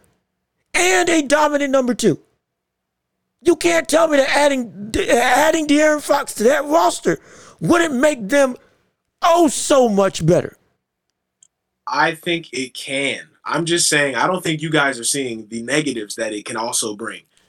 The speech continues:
Speaker 2: Because,
Speaker 1: Point of
Speaker 2: one, playoff basketball is different than regular season basketball, as we all know. James Harden and Russell Westbrook are some of the best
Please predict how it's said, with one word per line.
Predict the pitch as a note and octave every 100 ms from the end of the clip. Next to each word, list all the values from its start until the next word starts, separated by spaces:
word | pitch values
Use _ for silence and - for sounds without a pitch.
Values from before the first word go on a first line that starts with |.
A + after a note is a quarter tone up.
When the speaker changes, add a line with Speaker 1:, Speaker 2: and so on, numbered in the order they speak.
| -
Speaker 2:
Because, | B2+ C#3 C3 A#2+ -
Speaker 1:
Point | B3+
of | G#3
Speaker 2:
one, | D#3 D#3 D3+ _
playoff | - A3+ A3+ F#3+
basketball | F#3 F#3 F#3 E3 D#3+
is | C#3 A#2+
different | D3 D#3 D3
than | C3
regular | C3 C#3 C3+
season | B2+ B2 A2
basketball, | G2+ F2+ - D#2+ D#2+
as | A2+
we | A#2+
all | C3+ E3+
know. | D3+ A#2 E2 _ _ _ _
James | - G3 G#3+
Harden | F#3+ F#3 F#3+ F3
and | D3
Russell | D#3 E3+ F3
Westbrook | D#3 D3+ C3+ A#2+
are | B2+
some | - D#3 C#3+
of | C3
the | A#2+
best | D3+ A3+ C4 -